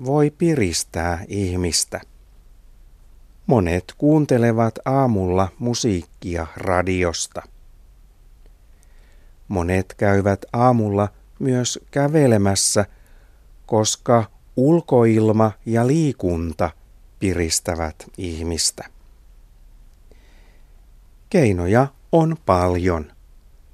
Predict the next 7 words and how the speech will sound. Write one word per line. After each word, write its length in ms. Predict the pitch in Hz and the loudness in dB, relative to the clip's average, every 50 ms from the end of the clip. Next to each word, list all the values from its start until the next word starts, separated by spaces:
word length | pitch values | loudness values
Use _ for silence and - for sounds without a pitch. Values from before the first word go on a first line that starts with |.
| - - - - - - - - - - - - - - - - - - - - - - | -20 -20 -20 -20 -20 -20 -20 -20 -20 -20 -20 -20 -20 -20 -20 -20 -20 -20 -20 -20 -10 -8
Ihmisen 600 | 104 85 76 85 90 87 - 107 98 98 98 98 - - | -8 -8 -6 -6 -6 -2 -2 0 0 0 -2 -4 -10 -6
täytyy 580 | - 95 90 87 90 - - 101 98 101 101 98 | -2 0 0 0 -2 -4 -4 -4 -2 0 0 2
löytää 540 | 101 101 101 101 95 - - 104 104 104 101 - | 2 2 0 0 -2 -2 0 2 2 2 0 -2
se 280 | - - - 123 120 127 | -6 -4 -2 0 -2 -2
keino, 560 | 123 - 143 123 107 104 101 101 104 101 - - - - - - - - - - | 0 0 2 4 4 4 4 2 0 -2 -4 -8 -16 -20 -20 -20 -20 -20 -16 -10
joka 400 | - 160 160 156 - 170 165 - - | -8 -6 -6 -4 -4 -4 -4 -2 -2
auttaa 640 | 170 156 107 82 82 - - - 151 151 156 156 160 | -4 -2 -2 -4 -6 -12 -12 -8 -6 -4 -4 -4 -6